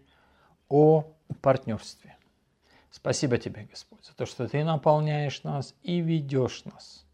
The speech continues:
Во имя Иисуса. Аминь.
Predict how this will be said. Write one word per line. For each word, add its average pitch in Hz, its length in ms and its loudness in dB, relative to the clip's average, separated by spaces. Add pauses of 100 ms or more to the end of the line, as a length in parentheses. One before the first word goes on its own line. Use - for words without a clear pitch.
(560)
Во 107 140 -6
имя 143 460 2
Иисуса. - 580 -10 (960)
Аминь. 120 560 4